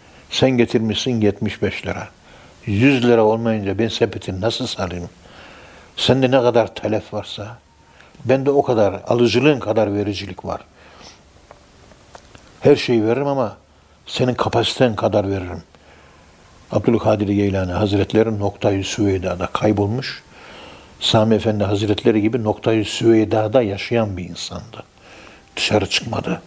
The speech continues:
Sami Efendi Hazretleri gibi. Noktayı Süveyda'da Hazreti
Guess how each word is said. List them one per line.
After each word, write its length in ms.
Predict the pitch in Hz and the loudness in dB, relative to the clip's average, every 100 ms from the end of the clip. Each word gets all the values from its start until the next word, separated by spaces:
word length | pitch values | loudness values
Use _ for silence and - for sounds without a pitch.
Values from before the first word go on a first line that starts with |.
| - - - | -20 -16 -4
Sami 320 | - 101 101 | 0 2 2
Efendi 260 | 92 101 | 0 0
Hazretleri 340 | 92 - 107 95 | 0 -2 -2 -2
gibi. 200 | 90 92 - - - - - - 117 | -2 -6 -12 -16 -14 -12 -12 -4 2
Noktayı 480 | 120 - 135 127 | 4 4 2 2
Süveyda'da 800 | 107 117 110 104 98 95 90 85 - - - - | 0 2 4 2 0 -2 -4 -6 -8 -20 -20 -10
Hazreti 680 | 117 107 107 104 110 90 | -4 2 2 2 2 0